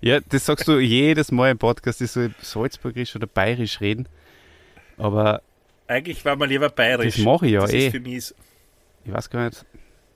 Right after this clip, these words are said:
Speaker 1: Wenn du willst, kann ich gerne auch wieder den Dieter anrufen, damit er das delivert. <laughs> Weil wir sind
Speaker 2: Kann ich
Speaker 1: ja
Speaker 2: das
Speaker 1: alle,
Speaker 2: auch nicht.
Speaker 1: wir sind ja alle bayerisches Bajuwarum-Scheiße-Ding.
Speaker 2: Bora-,
Speaker 1: Ja.
Speaker 2: Borisch. Aber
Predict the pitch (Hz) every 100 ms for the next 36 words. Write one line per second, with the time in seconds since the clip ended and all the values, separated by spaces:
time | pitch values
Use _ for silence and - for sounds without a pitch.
0 | _ _ - _ - - 117 120 135 147
1 | - 139 123 127 143 143 143 - 123 151
2 | 147 156 151 156 175 151 131 127 120 139
3 | - 123 139 151 147 - - - - -
4 | - - - - - - - 135 _ _
5 | _ - - - - - 110 120 127 127
6 | 127 120 123 135 139 131 135 135 131 127
7 | 117 131 135 _ _ _ _ _ - 101
8 | 113 131 - 139 131 - - - 117 110
9 | 123 135 113 104 110 113 120 127 131 -
10 | 104 117 - 135 139 143 131 - _ _
11 | _ - 131 139 156 - _ _ _ _
12 | _ _ _ _ _ _ _ _ 139 135
13 | 127 - _ 113 135 127 - - 120 135
14 | 139 139